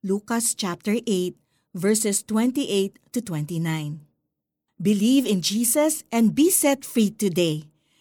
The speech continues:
because the Bible says, "Through him, everyone who believes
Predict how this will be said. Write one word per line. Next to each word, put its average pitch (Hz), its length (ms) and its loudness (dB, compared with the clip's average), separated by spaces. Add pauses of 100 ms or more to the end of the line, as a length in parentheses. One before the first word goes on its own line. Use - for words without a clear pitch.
(120)
because 220 400 0
the 190 80 2
Bible 180 480 2
says, 208 480 0 (400)
"Through 269 400 2
him, 180 480 -2 (240)
everyone 233 720 2
who 220 80 0
believes 214 640 0